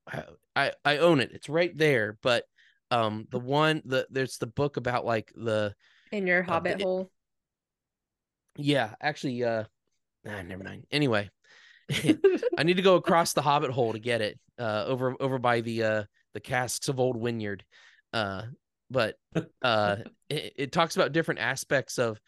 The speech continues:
Speaker 1: uh, I think it's called The Nature of Middle-earth.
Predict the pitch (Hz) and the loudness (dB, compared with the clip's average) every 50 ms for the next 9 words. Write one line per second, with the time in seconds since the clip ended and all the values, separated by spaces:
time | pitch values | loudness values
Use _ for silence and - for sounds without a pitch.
0 | _ - - - _ _ _ - 120 107 95 90 104 - - - _ _ _ _ | _ -20 -20 -20 _ _ _ -4 -4 -4 -4 -6 -12 -18 -20 -20 _ _ _ _
1 | _ _ _ _ _ _ _ _ _ _ _ _ _ _ - 143 156 170 - - | _ _ _ _ _ _ _ _ _ _ _ _ _ _ -6 -4 -4 -2 0 2
2 | 185 147 123 117 113 113 120 120 113 - 135 113 104 110 107 104 104 101 98 98 | 2 2 2 0 0 0 0 0 0 0 0 0 0 0 -2 -4 -2 -2 -2 -2
3 | 95 92 - - - | -4 -4 -6 -10 -16